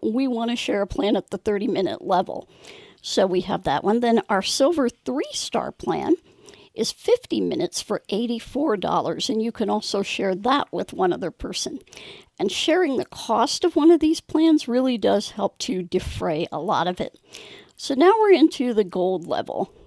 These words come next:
and these three plans are for folks who maybe use aira a,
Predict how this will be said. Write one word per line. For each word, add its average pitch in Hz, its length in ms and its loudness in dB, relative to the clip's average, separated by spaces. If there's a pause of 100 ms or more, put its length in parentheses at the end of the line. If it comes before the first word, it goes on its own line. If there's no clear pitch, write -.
(140)
and 196 200 2
these 285 440 0
three 247 220 -4
plans 214 640 -2
are 294 160 2
for 359 180 -2
folks - 320 -2
who 359 100 6
maybe 254 260 2
use 233 340 -2
aira 220 440 2 (460)
a, - 160 0